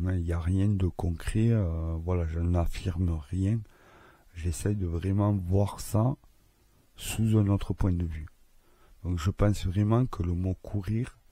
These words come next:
ça voulait dire que ça allait me tirer le petit doigt, peut-être sans doute à moi,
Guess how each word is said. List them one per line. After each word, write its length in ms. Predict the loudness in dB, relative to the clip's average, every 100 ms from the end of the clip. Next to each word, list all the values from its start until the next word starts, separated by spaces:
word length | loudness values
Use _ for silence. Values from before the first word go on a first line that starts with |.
| _ _ -20 -20
ça 180 | -6 -2
voulait 320 | 0 0 -2
dire 400 | -4 -2 0 0 -2
que 100 | -4
ça 180 | -2 0
allait 160 | 2
me 180 | 0 0
tirer 280 | -2 -2 0
le 80 | -2
petit 240 | -6 -4
doigt, 200 | -2 -2
peut-être 440 | -4 -6 -4 -4
sans 160 | -4 -2
doute 240 | -2 -2
à 100 | -2
moi, 380 | 0 0 0 -2